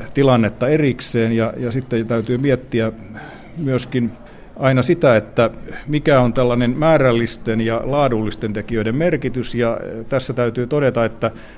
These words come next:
pelkästään lukumääräisistä voimasuhteista, on ne sitten aseita tai sotilaita, niin, niin ei välttämättä voida kaikkea päätellä, vaan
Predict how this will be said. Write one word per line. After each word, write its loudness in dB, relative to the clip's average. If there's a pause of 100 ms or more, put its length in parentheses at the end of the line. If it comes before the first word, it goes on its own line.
pelkästään 4
lukumääräisistä 2
voimasuhteista, 0
on 0
ne -2
sitten -2
aseita 2
tai 0
sotilaita, 0
niin, -2 (260)
niin -2
ei 0
välttämättä -2
voida 0 (720)
kaikkea 2
päätellä, 2
vaan -2